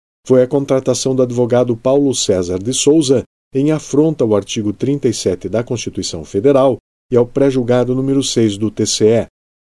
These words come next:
As normas estabelecem a obrigatoriedade de concurso público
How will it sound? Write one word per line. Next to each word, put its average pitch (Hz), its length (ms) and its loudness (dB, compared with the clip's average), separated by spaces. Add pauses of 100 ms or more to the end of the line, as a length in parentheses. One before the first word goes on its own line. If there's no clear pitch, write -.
(240)
As 92 160 -6
normas 101 440 0
estabelecem 131 840 0 (240)
a 120 100 0
obrigatoriedade 139 1080 2
de 95 120 -4
concurso 101 500 -6
público 175 520 0